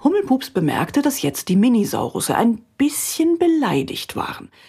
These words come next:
Deswegen lenkte sie das Gespräch sofort auf das, was sie am meisten interessierte. Was war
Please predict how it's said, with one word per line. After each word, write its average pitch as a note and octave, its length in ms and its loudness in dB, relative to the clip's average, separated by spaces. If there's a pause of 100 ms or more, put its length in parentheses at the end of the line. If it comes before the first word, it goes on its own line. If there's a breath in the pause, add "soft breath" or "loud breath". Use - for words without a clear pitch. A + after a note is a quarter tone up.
(260 loud breath)
Deswegen E3 360 0
lenkte F3 380 0
sie E3+ 140 -2
das E3 220 -4
Gespräch - 480 -4
sofort E3 440 -4
auf - 120 -2
das, - 300 -2 (320 loud breath)
was - 180 -4
sie G#3 120 -4
am G3+ 200 2
meisten E3 440 -2
interessierte. C4 840 0 (360 loud breath)
Was F3+ 520 -2
war A#3+ 180 2